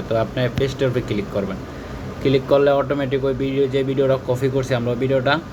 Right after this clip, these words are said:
লিংক এখানে পেস্ট করলে অটোমেটিক এই লেখাটা আসবে। তারপর আপনাদের কাজ হচ্ছে ডাউনলোডে ক্লিক করবেন। তো আমি ডাউনলোডে ক্লিক করলাম। ডাউনলোডে ক্লিক করার পরে আপনার যেতে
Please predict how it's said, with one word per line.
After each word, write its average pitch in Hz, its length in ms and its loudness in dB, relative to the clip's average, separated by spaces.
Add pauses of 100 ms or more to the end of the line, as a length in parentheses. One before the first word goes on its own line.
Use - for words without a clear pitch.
(380)
লিংক 127 180 2 (100)
এখানে 127 220 2 (100)
পেস্ট 139 180 -2 (100)
করলে 143 240 6 (360)
অটোমেটিক 127 480 -2
এই 123 100 2
লেখাটা 110 320 0
আসবে। 101 240 -2
তারপর 120 280 2
আপনাদের 127 260 0 (100)
কাজ 127 100 2 (100)
হচ্ছে 127 160 0 (120)
ডাউনলোডে 117 480 2
ক্লিক 107 280 -2
করবেন। 92 260 -4 (500)
তো 127 60 2 (120)
আমি 127 200 4
ডাউনলোডে 123 440 2
ক্লিক 117 260 -2
করলাম। 117 220 0 (1500)
ডাউনলোডে 139 480 4 (100)
ক্লিক 135 260 -2
করার 135 220 4
পরে 135 200 2
আপনার 127 260 -2
যেতে 131 180 0